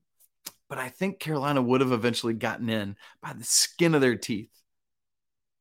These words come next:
because all these, uh, like, Nevada lost, Michigan lost, Oklahoma State lost to Texas.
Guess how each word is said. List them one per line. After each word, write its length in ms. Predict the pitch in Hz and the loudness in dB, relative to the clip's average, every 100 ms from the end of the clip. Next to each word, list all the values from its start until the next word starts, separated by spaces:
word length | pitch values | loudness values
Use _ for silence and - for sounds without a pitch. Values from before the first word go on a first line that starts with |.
| _ _ _ - | _ _ _ -2
because 320 | 131 160 139 | 2 4 6
all 120 | 143 | 6
these, 200 | 147 131 | 6 6
uh, 120 | 143 | 4
like, 200 | 123 113 | 2 -2
Nevada 460 | 120 117 123 143 120 | -2 -2 2 2 2
lost, 480 | 104 - - - _ _ _ - | -2 -6 -10 -16 _ _ _ -2
Michigan 460 | 143 156 123 110 | 0 2 0 -4
lost, 280 | 101 101 - | -6 -8 -6
Oklahoma 380 | 120 120 135 139 | -6 -4 -2 -2
State 260 | - 147 | 0 0
lost 260 | 95 101 - | 0 -4 -6
to 80 | 98 | -6
Texas. 520 | - 117 - - - | -2 -2 -4 -16 -16